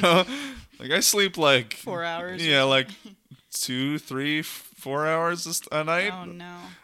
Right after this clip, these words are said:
Speaker 1: uh, you know, most of the time, uh, and then I crash every <laughs> now and then for, like,
Speaker 2: Mm-hmm.
Speaker 1: thirteen. Um, you know, I, I kinda sleep." <laughs>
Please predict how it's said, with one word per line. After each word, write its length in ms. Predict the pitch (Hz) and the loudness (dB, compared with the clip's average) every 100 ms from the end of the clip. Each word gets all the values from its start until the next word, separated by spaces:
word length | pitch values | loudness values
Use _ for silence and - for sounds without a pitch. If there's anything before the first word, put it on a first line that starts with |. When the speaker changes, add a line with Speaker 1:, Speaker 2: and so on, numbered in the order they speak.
| - | -10
Speaker 1:
uh, 80 | 131 | -6
you 200 | 135 143 | -2 -2
know, 220 | 143 156 | 0 -2
most 260 | 160 160 - | -2 -4 -6
of 60 | 165 | -8
the 60 | 160 | -4
time, 440 | 165 175 202 214 - - | -2 -2 -4 -8 -14 -14
uh, 180 | - 131 131 | -6 -4 -4
and 80 | |
then 100 | 143 | -6
I 80 | 147 | -8
crash 580 | 139 143 143 170 - - - | -2 4 6 6 4 2 0
every 300 | 143 151 156 | -2 -2 0
<laughs> 80 | |
now 80 | 156 143 | 2 2
and 160 | 160 | 2
then 260 | 285 160 180 | -2 -4 -6
for, 200 | - 151 | -6 -2
like, 400 | 139 131 123 - - | 2 0 -2 -10 -20
Speaker 2:
Mm-hmm. 240 | 185 202 208 | -20 -20 -20
Speaker 1:
thirteen. 760 | - 143 147 156 170 208 247 - | -10 -8 -4 -2 0 0 -2 -4
Um, 500 | 143 139 143 143 143 - _ _ | 0 2 0 -2 -10 -14 _ _
you 80 | 156 | -6
know, 240 | 165 175 - - | -2 -2 -2 -2
I, 60 | 196 | -2
I 60 | |
kinda 400 | 202 - 180 349 | 0 0 2 2
sleep." 480 | - 165 151 226 - | 0 2 2 2 -2
<laughs> 40 | - | -4